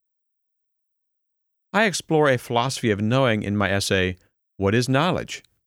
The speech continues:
Epistemology Across My Life, an essay that includes references to various thinkers who have helped me understand knowing, as well as to the more detailed work in my dissertation. What I want to do in the current essay is delve into specific ways we can know creation,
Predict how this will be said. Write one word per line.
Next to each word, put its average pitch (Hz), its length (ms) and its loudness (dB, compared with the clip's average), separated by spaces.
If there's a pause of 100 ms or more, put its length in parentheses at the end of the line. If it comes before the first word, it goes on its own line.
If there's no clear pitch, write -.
(100)
Epistemology 139 880 0
Across 107 340 -2
My 95 140 -2
Life, 98 420 -2 (480)
an 117 100 0
essay 156 300 2
that 127 160 -2
includes 117 460 -2
references 107 560 -4
to 107 120 -4
various 139 440 0
thinkers 98 460 -2
who 151 120 -2
have 113 140 0
helped 156 280 -4
me 101 300 0
understand 107 680 -2
knowing, 90 440 0 (480)
as 156 180 0
well 180 160 2
as 143 100 -2
to 131 100 -4
the 120 80 -2
more 113 160 0
detailed 104 480 0
work 104 240 -2
in 98 100 -4
my 92 140 -2
dissertation. 87 720 -4 (1120)
What 196 120 0
I 202 40 4
want 180 220 0
to 131 60 -2
do 127 220 2
in 113 80 0
the 104 80 0
current 170 380 -2
essay 98 380 0
is 104 140 -2
delve 131 300 0
into 127 220 -6
specific 139 580 -4
ways 95 480 0
we 123 140 -2
can 139 280 -2
know 110 200 0
creation, 135 640 -4